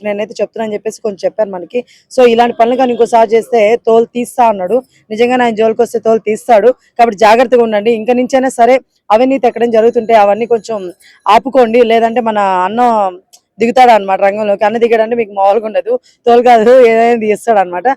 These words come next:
కాబట్టి జాగ్రత్తగా ఉండండి. యూనిఫామ్ అంటే లైక్ ఇప్పుడు దానికి తగ్గట్టు వేసుకెళ్ళాడు, తప్పే ఉంది. ఆయన మిలిటరీ ప్యాంట్ వేసుకున్నాడండి, పైన మిల్-, మొత్తం మిలిటరీతో వెళ్ళలేదు, ఆయన మిలిటరీ యూనిఫామ్ తో వెళ్ళలేదు. అర్థమవుతుందా? ఆ ప్యాంట్లు ఇక్కడ ఎరగరు చాలా మంది వేసుకుంటారు, అలా అని చెప్పి వాళ్ళందరూ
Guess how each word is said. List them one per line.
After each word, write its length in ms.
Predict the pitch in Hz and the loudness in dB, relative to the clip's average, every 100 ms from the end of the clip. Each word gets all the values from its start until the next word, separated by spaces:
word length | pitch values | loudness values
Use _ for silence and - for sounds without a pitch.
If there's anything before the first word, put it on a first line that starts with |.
| _ _ | _ _
కాబట్టి 220 | - 247 214 | -2 0 2
జాగ్రత్తగా 360 | 208 208 220 202 | 0 0 -4 -8
ఉండండి. 280 | 180 175 - _ _ - | -8 -12 -14 _ _ -4
యూనిఫామ్ 540 | 294 339 359 349 330 311 | 0 0 0 2 2 2
అంటే 180 | 294 339 359 302 | 2 4 4 4
లైక్ 180 | 285 254 | 2 0
ఇప్పుడు 200 | 247 262 240 214 180 | -2 4 4 4 4
దానికి 200 | 240 269 | 2 4
తగ్గట్టు 240 | 254 247 349 | 2 2 0
వేసుకెళ్ళాడు, 380 | 302 - 214 196 | -2 0 0 0
తప్పే 220 | 202 - 254 | 0 2 0
ఉంది. 200 | 226 202 196 185 208 | 0 -2 -4 -4 -2
ఆయన 140 | 233 233 | -2 0
మిలిటరీ 300 | 226 240 302 302 - _ - | 0 0 2 2 -2 _ 0
ప్యాంట్ 280 | 240 285 320 | 2 4 4
వేసుకున్నాడండి, 680 | 320 - 254 214 190 180 196 196 147 - _ - | 0 -2 -2 0 0 0 0 0 -4 -16 _ 2
పైన 240 | 233 277 294 277 247 | 4 4 4 2 2
మిల్-, 160 | 240 202 | -2 -2
మొత్తం 300 | 220 294 262 247 | -2 0 2 2
మిలిటరీతో 360 | 233 269 277 269 | 0 -2 2 4
వెళ్ళలేదు, 340 | 226 247 247 226 | 4 4 4 2
ఆయన 140 | 196 170 _ - 226 | 2 -4 _ -10 -4
మిలిటరీ 240 | 240 285 277 | -2 0 0
యూనిఫామ్ 320 | 269 285 269 | 2 2 4
తో 40 | 262 | 4
వెళ్ళలేదు. 380 | 240 247 233 180 - _ 202 | 4 4 2 -2 -12 _ -2
అర్థమవుతుందా? 580 | 208 269 277 240 214 220 240 | 2 2 2 2 2 4 4
ఆ 20 | 247 | 4
ప్యాంట్లు 260 | 233 269 277 | 2 2 0
ఇక్కడ 120 | 269 254 | 2 4
ఎరగరు 240 | 240 262 240 | 4 2 2
చాలా 140 | 226 240 | 0 2
మంది 140 | 269 262 | 2 0
వేసుకుంటారు, 500 | 247 226 214 196 185 _ - | 0 -4 0 0 -2 _ -2
అలా 80 | 233 | 2
అని 100 | 262 | 2
చెప్పి 120 | 269 269 | 4 4
వాళ్ళందరూ 300 | 240 233 | 4 4